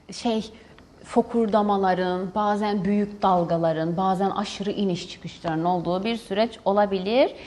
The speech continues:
İletişimin de renkleneceğini söyleyebilirim. Ben renk-, renklenecek diyorum ama tabii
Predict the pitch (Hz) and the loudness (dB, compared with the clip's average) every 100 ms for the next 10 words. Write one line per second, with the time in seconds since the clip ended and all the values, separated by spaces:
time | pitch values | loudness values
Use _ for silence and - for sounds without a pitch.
0 | - - - 226 220 214 - 226 277 240 | -20 -10 -2 0 0 -2 -2 4 4 4
1 | 226 247 262 226 220 220 190 214 233 269 | 4 4 4 2 2 2 0 -2 -2 0
2 | 254 220 208 208 208 180 220 220 220 226 | 0 0 0 0 0 0 0 0 0 0
3 | 226 - - 214 214 214 202 185 185 180 | 0 -2 -4 0 0 0 -2 -2 -2 -4
4 | - 147 170 220 170 175 247 - - - | -6 -2 0 0 0 2 0 -4 -18 -20
5 | - - 202 202 214 233 | -16 -8 -4 -2 -2 -4